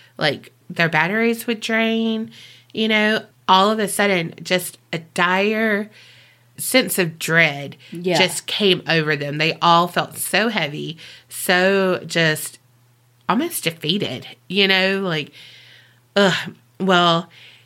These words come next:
Speaker 1: so they did hear disembodied voices. They heard footsteps. And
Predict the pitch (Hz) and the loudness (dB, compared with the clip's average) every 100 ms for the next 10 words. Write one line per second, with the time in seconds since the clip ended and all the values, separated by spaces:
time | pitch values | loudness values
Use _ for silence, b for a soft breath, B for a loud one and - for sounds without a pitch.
0 | B B - 202 180 175 185 202 180 165 | B B 0 4 4 2 2 2 2 4
1 | 190 214 233 233 214 202 196 185 175 170 | 4 4 2 2 2 4 2 0 -2 -2
2 | 160 156 151 151 247 240 233 226 220 202 | 0 0 0 0 2 2 0 0 0 0
3 | 170 156 - - 247 - - 220 208 208 | 0 0 -2 -2 -2 -2 -4 -2 0 0
4 | - - - B B B B B _ 202 | -4 -12 -18 B B B B B _ 2
5 | 196 185 190 | 4 4 2